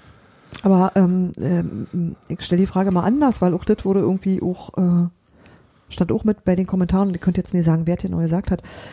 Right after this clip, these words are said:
Ähm, aber Hofi hat im Prinzip, wenn du so willst, alles Mögliche probiert. Also der hat alle möglichen Positionen versucht, so nicht in diesem Spiel, sondern generell seit der Trainer ist. Er hat versucht, an allen möglichen Stellen Dinge zu ändern.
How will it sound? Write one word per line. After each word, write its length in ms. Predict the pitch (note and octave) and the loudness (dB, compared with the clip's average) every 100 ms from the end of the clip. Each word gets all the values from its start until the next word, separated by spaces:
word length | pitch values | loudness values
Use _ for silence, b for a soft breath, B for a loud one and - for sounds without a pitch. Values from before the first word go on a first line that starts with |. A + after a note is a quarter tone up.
| B | B
Ähm, 440 | G#3 G3 F3+ F3 E3+ _ - | 2 2 2 0 -2 _ -2
aber 160 | F3 | 0
Hofi 200 | F#3+ G3+ | 2 2
hat 120 | G#3 G3 | 0 0
im 60 | |
Prinzip, 360 | F#3+ G3 G#3 - - | -2 -2 -2 -4 -2
wenn 140 | F#3 F#3 | 0 2
du 80 | |
so 160 | F3+ F#3 | 0 2
willst, 320 | G3 F#3+ - - | 0 0 -6 -6
alles 280 | - G3 G3+ | 0 0 2
Mögliche 500 | G3+ G#3 G3+ G#3 G#3 - | 0 0 -2 0 -2 -6
probiert. 680 | - E3+ G#3 G3+ D#3 - | -6 0 4 4 2 -6
Also 260 | E3+ E3+ F3 B B - | -4 -2 -4 B B -2
der 60 | - | -2
hat 140 | - | 0
alle 160 | F#3 G#3 | 2 4
möglichen 560 | G#3 G3+ G#3 G3+ G3 | 2 2 -2 -2 -2
Positionen 600 | - F#3+ F#3 - G#3+ A#3 G#3 | 0 0 0 0 2 2 0
versucht, 240 | F3 E3+ | -2 -2
so 80 | F3+ | 0
nicht 180 | G#3+ G3+ | 2 2
in 100 | G#3+ | 2
diesem 220 | A#3+ B3+ | 2 0
Spiel, 220 | - F3+ | 0 0
sondern 300 | F3+ F3+ F3 | 2 0 2
generell 420 | G3 G#3 F#3+ F#3 | 2 4 4 4
seit 220 | E3 F3 | 4 2
der 60 | F#3 | 0
Trainer 320 | - G3+ F#3+ | 0 0 0
ist. 140 | D#3+ F3 | 0 0
Er 60 | |
hat 100 | E3+ | 0
versucht, 300 | F#3+ G3+ G#3+ | 0 -2 -4
an 80 | - - | -6 0
allen 280 | F#3 C4 A3+ | 2 4 4
möglichen 360 | A3 A#3 G#3 | 2 -2 -6
Stellen 460 | F#3+ F3+ F3+ A3+ G#3 | -2 2 4 4 2
Dinge 200 | G3+ A3 | 2 0
zu 160 | - | 0
ändern. 420 | - G3+ G3 D3 | 2 4 4 2